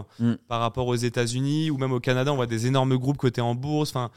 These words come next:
Speaker 1: Ouais.
Speaker 2: il y a beaucoup d'innovations. Il y a même des traitements, je crois, là-bas.
Speaker 1: Ouais, tout à fait.
Speaker 2: Euh, on, on est beaucoup plus conservateur en Europe, quoi.
Speaker 1: On est hyper conservateur et, euh, à tel point qu'en France, euh, on, on est en train de, en train de mener nos propres études
Speaker 2: J'ai compris, pour
Speaker 1: scientifiques.
Speaker 2: revalider.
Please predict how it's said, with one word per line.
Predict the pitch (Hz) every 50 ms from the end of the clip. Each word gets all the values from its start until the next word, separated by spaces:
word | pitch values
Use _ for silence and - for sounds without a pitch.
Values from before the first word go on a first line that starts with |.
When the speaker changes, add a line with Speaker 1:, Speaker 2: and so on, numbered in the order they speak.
| - - _ _ - 110
Speaker 1:
Ouais. | 110 107
Speaker 2:
il | 101
y | 117
a | 123
beaucoup | 131 151 143 - 170
d'innovations. | 147 147 151 143 131 135 139 135 - - 165 165
Il | 160
y | 147
a |
même | 139 139 139
des | 127 123
traitements, | - - - 170 160 165 180 196 196
je | 190 -
crois, | - 160 151
là-bas. | 147 147 143 165 - - - 113
Speaker 1:
Ouais, | 117 110 101
tout | - 104 95
à | 104
fait. | 92 107 110
Speaker 2:
Euh, | 120 120 120 117 - - - _ -
on, | 127 123 123 -
on | 120 123
est | 123 120
beaucoup | 131 147 135 - 143
plus | - - 156
conservateur | - 147 135 - 139 139 139 135 135 151 139 135 131
en | 127
Europe, | 123 127 127 127 123 117
quoi. | - 117 117 110 _ _ _ _ - 107
Speaker 1:
On |
est | 107 110 - -
hyper | 123 - 143 135
conservateur | 123 127 123 107 127 123 120 113 - 127 131 139 151 156 139
et, | 120 107 107 101 98
euh, | 101 98 98 - -
à | 120 117
tel | - 131 117 104
point | - 135 135 139 143
qu'en | - - 117 110 110 98 104 107
France, | 98 - - 127 131 147 143 - - - - - -
euh, | 107 101 98 98 98
on, | 95 95 98 95 95 95 95 95 101 - _ _ -
on | 110 110
est | 107
en | 110
train | 104 - 120
de, | 113 113 - - 113
en | 113 113
train | - - 120 117
de | 117
mener | 120 120 120 131 139 143
nos | 127 110 98
propres | - - - - 127 135 135 - - 117 117 113 107
études | 113 113 95 - 123
Speaker 2:
J'ai | 127
compris, | 131 143 - 156 123
pour | 117 135 139
Speaker 1:
scientifiques. | 131 139
Speaker 2:
revalider. | 160 151 151 147 147 151 139 143 147 156 170 160